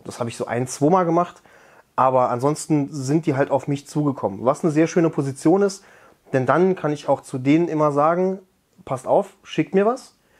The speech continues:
Vielleicht mache ich ein Review, vielleicht aber auch nicht.“ Wenn ich eins mache,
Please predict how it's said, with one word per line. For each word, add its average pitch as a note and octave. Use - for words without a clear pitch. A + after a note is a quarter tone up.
Vielleicht B2+
mache C#3
ich C3+
ein C#3+
Review, G3
vielleicht B2
aber E3
auch -
nicht.“ C#3
Wenn C3
ich F#3
eins G3
mache, A3+